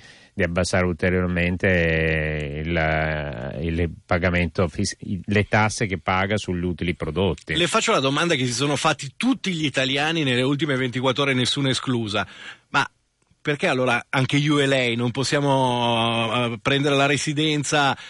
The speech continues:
Speaker 2: a, a Rotterdam e pagare le tasse a Londra? Che è poi il modello Briatore, lo ricordavamo
Speaker 1: Eh,
Speaker 2: ieri.
Speaker 1: eh,
Speaker 2: Attività
Speaker 1: perché
Speaker 2: professionale.
Speaker 1: siamo dei pirla.
Speaker 2: Ah, ho capito.
Speaker 1: Siamo
Speaker 2: Cioè
Speaker 1: degli esseri umani e non siamo la Fiat, non siamo Elkann e nemmeno Briatore.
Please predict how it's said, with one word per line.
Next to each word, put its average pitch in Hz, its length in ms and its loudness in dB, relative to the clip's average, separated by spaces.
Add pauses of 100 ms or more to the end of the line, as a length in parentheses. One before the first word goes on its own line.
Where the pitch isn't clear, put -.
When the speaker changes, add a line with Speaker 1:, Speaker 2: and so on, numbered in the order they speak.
(100)
Speaker 2:
a, 107 800 -2
a 127 40 2
Rotterdam 143 800 2
e 113 120 -4
pagare 135 280 0
le 135 120 0
tasse 139 260 0
a - 20 0
Londra? 107 440 -2
Che - 100 0
è 180 60 2
poi 233 100 2
il 254 60 0
modello 185 260 0
Briatore, 160 580 0
lo 127 120 -4
ricordavamo 143 540 0
Speaker 1:
Eh, 143 40 2
Speaker 2:
ieri. 156 240 2
Speaker 1:
eh, - 240 -6
Speaker 2:
Attività 190 400 0
Speaker 1:
perché 160 160 -2
Speaker 2:
professionale. 208 440 2
Speaker 1:
siamo - 0 -
dei 98 180 0
pirla. 76 520 -4 (120)
Speaker 2:
Ah, 127 280 0
ho 104 40 -12
capito. 131 420 -6
Speaker 1:
Siamo 98 220 -2
Speaker 2:
Cioè 95 100 0
Speaker 1:
degli 95 80 0
esseri 98 300 0
umani 98 480 2
e 87 80 2
non 82 140 -2
siamo 82 260 -2
la 76 100 0
Fiat, 76 680 -4
non 78 140 -8
siamo 76 880 -4
Elkann 92 600 0
e 87 240 2
nemmeno 80 420 -4
Briatore. 78 760 -2